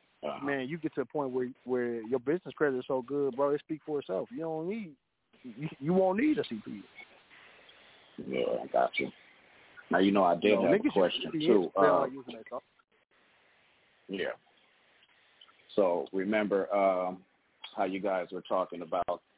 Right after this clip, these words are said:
Speaker 1: okay, you go get a C D for three hundred, borrow against that, take that, put it in another bank. So now you show six hundred even though you don't need it.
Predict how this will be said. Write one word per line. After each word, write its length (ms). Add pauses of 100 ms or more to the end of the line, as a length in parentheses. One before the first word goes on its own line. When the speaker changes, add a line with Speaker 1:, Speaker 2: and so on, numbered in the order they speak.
(160)
Speaker 1:
okay, 160
you 160
go 160
get 160
a 60 (100)
C 160
D 200
for 100
three 220
hundred, 320
borrow 300
against 320
that, 220
take 220
that, 200
put 140
it 100
in 140
another 260
bank. 320
So 80
now 240
you 160 (100)
show 240 (480)
six 220
hundred 300
even 200
though 100
you 180
don't 240
need 180
it. 140